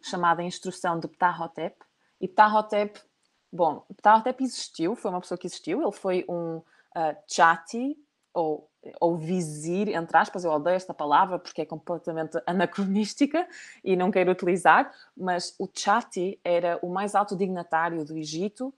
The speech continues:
só segundo em posição ao rei. Era o rei e depois vinha o chati.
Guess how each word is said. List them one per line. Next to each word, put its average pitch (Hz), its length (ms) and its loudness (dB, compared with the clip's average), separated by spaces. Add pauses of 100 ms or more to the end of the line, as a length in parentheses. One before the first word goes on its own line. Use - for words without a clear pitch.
(160)
só 220 320 4
segundo 220 560 -2
em 214 80 -2
posição 202 580 -2
ao 208 120 6
rei. 139 440 -10 (280)
Era 160 160 0
o 185 40 0
rei 214 360 0
e 185 40 -6
depois 185 280 -8
vinha 180 300 -8
o 160 120 -10
chati. 151 520 -4